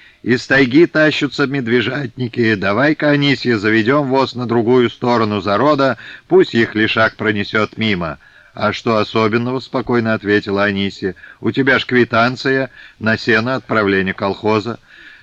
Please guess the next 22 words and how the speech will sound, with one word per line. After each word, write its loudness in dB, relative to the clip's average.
Охотники 2
шли 4
дорогою 4
гуськом 0
друг 0
за 0
другом. 0
Впереди 2
гнулись 0
двое 2
в 0
упряжке, 0
тащили 4
за 0
собой 2
какую-то 0
кладь 2
на -4
лыжах. -8
Двое 2
последних 2
остановились, 0